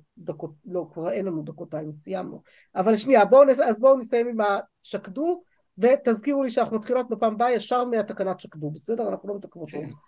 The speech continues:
Speaker 1: אז, והנה
Speaker 2: אבל
Speaker 1: סוף
Speaker 2: שקדו,
Speaker 1: סוף
Speaker 2: רק מילה אחת, שקדו זה לא מילה בארמית, שקדו זה מילה עברית.
Speaker 1: בעברית, נכון. שקדו זה מילה בעברית, ונראית כמה פעמים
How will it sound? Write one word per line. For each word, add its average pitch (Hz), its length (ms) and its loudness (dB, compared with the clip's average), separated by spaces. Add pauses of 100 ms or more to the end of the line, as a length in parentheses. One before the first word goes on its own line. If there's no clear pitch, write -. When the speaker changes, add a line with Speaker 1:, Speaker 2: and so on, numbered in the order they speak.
(400)
Speaker 1:
אז, 196 280 0 (720)
והנה 254 340 6
Speaker 2:
אבל 359 140 6
Speaker 1:
סוף 311 260 6
Speaker 2:
שקדו, 262 180 4
Speaker 1:
סוף 294 100 8 (100)
Speaker 2:
רק 349 180 4
מילה 294 320 6
אחת, 254 220 2
שקדו 247 300 -2
זה 262 120 2
לא 233 160 4
מילה 220 240 4
בארמית, 180 520 0
שקדו 202 260 -6
זה 277 140 -4
מילה 277 300 0
עברית. 269 500 -6
Speaker 1:
בעברית, 440 460 0
נכון. 339 380 2 (200)
שקדו 240 300 -8
זה 302 80 -6
מילה 262 180 0
בעברית, 233 580 -6
ונראית 269 680 -2 (380)
כמה 269 200 -4
פעמים 247 380 -4